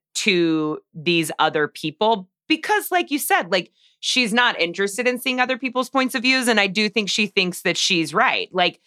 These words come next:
she, and she's kinda like, "Eventually we're all going to come to the same conclusion that I'm right and you're wrong. So, like, let's just get towards it as soon as possible." So I definitely understand them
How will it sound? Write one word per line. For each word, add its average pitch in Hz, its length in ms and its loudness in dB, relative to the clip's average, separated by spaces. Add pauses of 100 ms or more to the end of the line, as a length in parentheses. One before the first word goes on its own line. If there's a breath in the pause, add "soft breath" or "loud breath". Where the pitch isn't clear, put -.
(240 loud breath)
she, - 180 -2
and 247 160 2
she's 254 320 2
kinda 233 240 0
like, 202 240 0
"Eventually 214 540 0
we're 240 200 0
all 180 200 2
going 190 240 -2
to 196 60 -4
come 175 240 -2
to 170 60 -14
the 208 100 -2
same 160 280 -2
conclusion 165 600 -2
that 156 180 2
I'm 160 380 0
right 139 320 0
and 160 140 -2
you're 160 200 0
wrong. 135 400 0
So, 202 160 -2
like, 165 240 0
let's 160 300 0
just 202 260 -2
get 170 200 0
towards 135 340 -4
it 160 140 2
as 165 100 -4
soon 160 180 -2
as 147 120 -4
possible." 160 420 0 (320 loud breath)
So 233 460 2 (120)
I 220 80 2
definitely 285 360 2
understand 175 1000 0 (320)
them 160 600 0